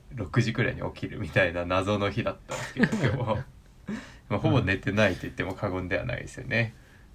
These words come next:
Speaker 1: で、
Speaker 2: はい、そうだね。
Speaker 1: まあ、ああ、そういう日はやっぱ中華に限るんですよね。で、中華食べたいなということになり、
Speaker 2: うん。
Speaker 1: まあ、日高だ-、日高屋なんですよ、この辺だとね。それか東州になるんですけど、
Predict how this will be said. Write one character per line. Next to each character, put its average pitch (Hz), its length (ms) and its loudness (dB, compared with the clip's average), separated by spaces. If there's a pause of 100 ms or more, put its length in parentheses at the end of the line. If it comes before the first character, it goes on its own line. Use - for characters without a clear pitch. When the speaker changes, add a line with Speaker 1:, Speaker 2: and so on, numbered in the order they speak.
(120)
Speaker 1:
で、 107 180 4
Speaker 2:
は 117 140 2
い、 92 160 -6
そ 151 100 2
う 123 100 6
だ 85 140 -2
ね。 95 300 0 (340)
Speaker 1:
ま 110 80 -6
あ、 92 100 -2 (100)
あ 113 120 -10
あ、 - 20 -4
そ 123 160 -4
う 113 40 -2
い 113 40 0
う - 20 0
日 117 100 2
は 101 100 2
や 85 60 -2
っ - 20 -12
ぱ - 100 -14
中 101 280 -4
華 85 160 -2
に 127 180 -8
限 90 300 -8
る 127 140 -10
ん - 100 -12
で 123 100 -12
す - 100 -16
よ 131 100 -10
ね。 117 200 2
で、 101 120 0
中 101 240 -4
華 - 240 -8 (540)
食 92 100 -2
べ 90 80 -4
た 95 200 0
い - 60 -6
な 98 140 0
と - 120 -6
い 85 40 -2
う 80 40 -8
こ - 120 -14
と 98 120 -4
に 87 180 -8
な 98 140 6
り、 - 200 -4 (1000)
Speaker 2:
う 117 40 -2
ん。 95 240 0 (560)
Speaker 1:
ま 117 80 2
あ、 - 20 2
日 - 120 0
高 127 260 8
だ-、 110 260 6
日 - 160 -2
高 127 280 6
屋 95 140 8
な - 100 -10
ん - 20 -12
で - 60 -10
す - 80 -12
よ、 - 80 -10
こ 107 120 -2
の 101 120 0
辺 87 240 -4
だ 87 100 0
と - 140 -10
ね。 - 280 -4 (120)
そ - 140 -4
れ 123 140 2
か 151 140 2
東 120 300 4
州 76 220 -4
に 60 140 -8
な - 120 -6
る - 120 -12
ん - 60 -10
で - 80 -10
す - 120 -12
け - 100 -6
ど、 - 260 -6